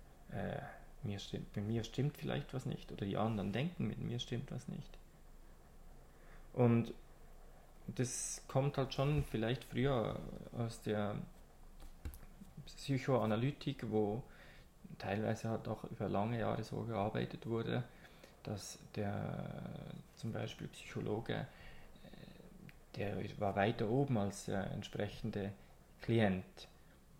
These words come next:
Und der Klient hat ein Defizit, der hat sich Hilfe geholt beim Psychologen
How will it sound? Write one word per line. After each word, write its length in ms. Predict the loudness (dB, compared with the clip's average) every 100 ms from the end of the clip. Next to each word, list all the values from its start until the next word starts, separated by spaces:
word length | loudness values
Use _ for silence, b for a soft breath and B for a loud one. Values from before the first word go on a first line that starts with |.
| -8
Und 360 | -2 0 0 -2 -4
der 100 | -2
Klient 420 | 2 4 4 2
hat 140 | -2
ein 100 | -2
Defizit, 680 | 0 0 -2 -4 -4 -4 -6 -6 -2
der 80 | 0
hat 100 | -2
sich 120 | -2
Hilfe 280 | -2 -2 -4
geholt 300 | -2 -2 -2
beim 100 | -8
Psychologen 680 | -6 -4 0 0 2 0